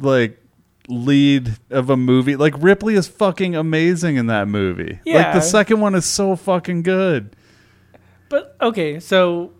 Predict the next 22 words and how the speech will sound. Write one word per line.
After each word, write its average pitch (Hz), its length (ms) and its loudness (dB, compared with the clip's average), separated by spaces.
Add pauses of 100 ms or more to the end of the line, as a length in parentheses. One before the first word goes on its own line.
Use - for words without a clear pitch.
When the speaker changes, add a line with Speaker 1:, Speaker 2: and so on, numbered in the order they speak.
(140)
Speaker 2:
but 175 160 -4
then 180 420 -4 (180)
the 165 120 -8
third 190 300 -4
one's 185 420 -6
not 151 360 -10
very 147 280 -8
good. 135 420 -16 (180)
Speaker 1:
Agreed. 110 600 2
Speaker 2:
Resurrection 170 840 -2
with 156 360 -12 (640)
Winona 151 540 -10
Steal 147 320 -8
Everything 143 460 -10
is 143 120 -14
bad. 135 560 -14 (220)
Speaker 1:
Agreed. 104 500 0
Speaker 2:
Like, 143 380 -8 (680)
uh, 139 480 -8 (100)
Prometheus 170 720 -8
is 147 320 -12
m-, 160 160 -16